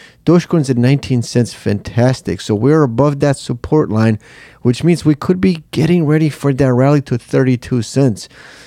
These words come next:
And again, just take a look at my past videos. I said on July sixteenth, the rally was happening on July th-, twenty-third, and it's exactly when it happened.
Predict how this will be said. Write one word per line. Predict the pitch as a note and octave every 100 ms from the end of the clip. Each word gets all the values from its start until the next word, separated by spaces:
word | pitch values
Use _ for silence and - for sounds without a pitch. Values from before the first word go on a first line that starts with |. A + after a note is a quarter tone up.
| - _ A2
And | B2
again, | B2 E3+ D#3
just | C#3+ -
take | F3
a | E3+
look | F3
at | E3 C#3+
my | C#3+ C#3
past | - C#3 D3+ -
videos. | B2+ D#3 D#3 G#2+ F#2+
I | G#2+
said | - - D3+ D3+ - _ _ _ -
on | A#2+
July | C3+ D3+ D#3
sixteenth, | - E3 - F3 D#3
the | C3
rally | C3 D3 D3+
was | C#3 -
happening | C#3+ D3 D3
on | C#3+
July | C3+ C#3+ C#3+
th-, | - D#3+
twenty-third, | - - D#3 C#3 F3+ E3+ -
and | C3 C#3+
it's | C3+ -
exactly | B2 C3 C3 C#3+ - C#3+
when | B2+ C3+
it | C3+ A#2
happened. | B2 C#3+ - G2+